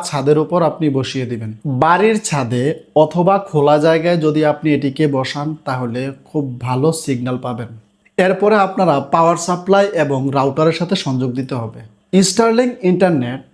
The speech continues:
কে কে ব্যবহার করবে? গ্রামে যেখানে মোবাইল নেটওয়ার্ক খুবই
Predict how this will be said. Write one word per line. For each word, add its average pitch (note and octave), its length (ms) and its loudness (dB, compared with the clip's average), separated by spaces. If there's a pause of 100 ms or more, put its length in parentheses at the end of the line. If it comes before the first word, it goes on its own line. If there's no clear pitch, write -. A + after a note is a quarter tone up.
(340)
কে G#3+ 100 8 (120)
কে A#3+ 120 4
ব্যবহার D3 480 0
করবে? A#2 380 -8 (380)
গ্রামে G3 340 2 (240)
যেখানে D3 400 0 (260)
মোবাইল D3+ 340 2 (100)
নেটওয়ার্ক F#3+ 320 0 (100)
খুবই C#3 240 -2